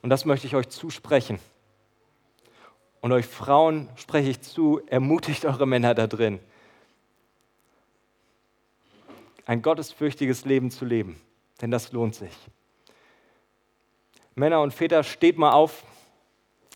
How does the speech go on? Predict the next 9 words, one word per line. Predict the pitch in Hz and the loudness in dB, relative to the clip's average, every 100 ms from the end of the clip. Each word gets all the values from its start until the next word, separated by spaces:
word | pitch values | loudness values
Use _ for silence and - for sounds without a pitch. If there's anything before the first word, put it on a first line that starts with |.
| - _ _ | -20 _ _
Lass | 143 131 | 0 2
uns | 156 156 | 2 2
einfach | 151 143 123 - | 2 0 -8 -2
gemeinsam, | 143 147 156 143 147 143 135 - _ - _ _ _ _ _ _ _ _ _ _ - _ _ _ _ _ _ _ _ _ _ _ _ _ _ _ | 2 4 4 8 8 8 -4 -12 _ -20 _ _ _ _ _ _ _ _ _ _ -20 _ _ _ _ _ _ _ _ _ _ _ _ _ _ _
ja, | 135 127 - - _ _ _ _ _ _ _ _ _ _ _ _ _ | 4 4 4 -12 _ _ _ _ _ _ _ _ _ _ _ _ _
schaut | - 151 165 | -2 2 4
euch | 151 | 2
mal | 151 | 2
um | 139 170 180 | 2 2 0